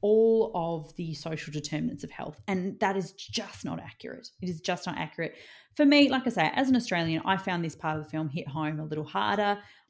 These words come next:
I think what we, we will do is, just for people who are interested, I'll leave some really good references for people to have a look at,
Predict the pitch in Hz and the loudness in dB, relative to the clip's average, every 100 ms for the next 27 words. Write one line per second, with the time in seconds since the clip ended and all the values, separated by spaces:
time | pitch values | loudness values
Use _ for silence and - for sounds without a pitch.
0 | - 202 254 254 311 240 220 185 185 175 | -6 0 2 2 2 0 -2 -2 -4 -4
1 | 175 165 165 156 156 160 160 156 - _ | -4 -2 0 0 0 -2 -4 -4 -8 _
2 | 285 285 - 233 220 196 180 160 160 156 | -6 -6 -6 -4 -4 -4 -4 -4 -4 -4
3 | 180 - 156 170 165 - 175 170 165 - | -4 -4 -6 -4 -4 -6 -6 -6 -6 -8
4 | 165 160 156 156 156 147 - 160 - 156 | -8 -6 -8 -8 -10 -10 -6 -8 -4 -6
5 | 156 156 - _ - 165 156 156 151 147 | -4 -8 -16 _ -14 -10 -8 -8 -8 -8
6 | 151 151 151 160 202 494 247 | -8 -8 -10 -10 -8 -8 -10